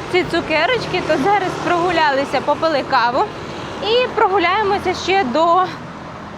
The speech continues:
е, цього супермаркету. Хочемо купити цих цукерок, можливо, там які продукти. Я думаю, що вже Лоте Март відчинено. І там по тій стороні також трішки прогуляємося, походимо. Не часто ми сюди приїжджаємо до Лоте Март. Ми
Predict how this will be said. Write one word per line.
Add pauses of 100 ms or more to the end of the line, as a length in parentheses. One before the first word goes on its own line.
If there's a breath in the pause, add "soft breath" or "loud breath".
(100)
е,
цього
супермаркету.
Хочемо
купити
цих (100)
цукерок,
можливо,
там
які
продукти. (340 loud breath)
Я
думаю,
що
вже
Лоте
Март
відчинено. (340 loud breath)
І
там
по
тій
стороні
також
трішки
прогуляємося, (320 loud breath)
походимо. (160)
Не (120)
часто
ми
сюди
приїжджаємо
до
Лоте
Март.
Ми